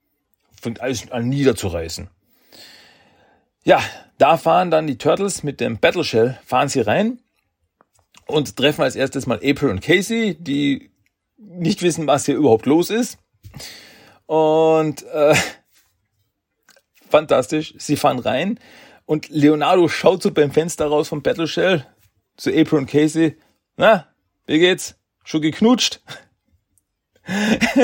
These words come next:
Im Englischen sagt er einfach nur, „How's the date going?“ Und im Deutschen, „Ha, schon geknutscht?“ <laughs> Ich, ich, ich weiß nicht,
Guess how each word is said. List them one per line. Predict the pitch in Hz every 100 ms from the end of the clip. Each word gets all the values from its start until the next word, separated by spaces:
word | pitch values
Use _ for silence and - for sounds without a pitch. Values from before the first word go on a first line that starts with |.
| 302 - - - - - - _ _ _ - 147 180 190 180 160 143 _ _ _ _ - - _ _ -
Im | 190 190
Englischen | 208 220 208 156 - 147
sagt | 147 151
er | -
einfach | 147 147 147
nur, | 139 127 -
„How's | 156 185 -
the | 147
date | 127 127 143 -
going?“ | 110 101 90 87 _ _ _ -
Und | 160
im | 143 127
Deutschen, | 123 151 - 143 135 107 _ _
„Ha, | 196 247 -
schon | - 160
geknutscht?“ | 151 196 285 - -
<laughs> | - - 147 - - _ _ _ _ _ _ _ - 480
Ich, | - -
ich, | - - - - -
ich | 214
weiß | 185 - -
nicht, | -